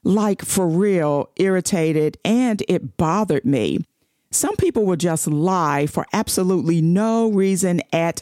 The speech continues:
all. And, you know, of course, maybe they have their own reason for lying, or they are used to telling lies that, first of all, they believe their own lie.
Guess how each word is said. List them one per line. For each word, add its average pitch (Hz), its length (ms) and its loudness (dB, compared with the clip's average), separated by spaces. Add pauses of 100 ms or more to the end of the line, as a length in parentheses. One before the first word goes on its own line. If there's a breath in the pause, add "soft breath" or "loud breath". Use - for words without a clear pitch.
all. - 520 -2 (480)
And, 196 440 0
you 311 140 2
know, 240 140 2
of 190 100 -4
course, 190 240 0
maybe 233 260 2
they 175 180 0
have 180 280 0
their 156 180 -2
own 170 220 2
reason 170 560 2
for 202 160 -2
lying, 208 640 2 (400)
or 190 560 0
they 170 220 0
are 151 160 0
used 156 760 0
to 170 140 -2
telling 202 340 0
lies 196 600 0
that, 143 560 0 (280)
first - 280 0
of 190 100 -2
all, 143 380 0 (120)
they 196 120 2
believe 185 560 0
their - 260 -2
own 170 300 2
lie. 185 500 0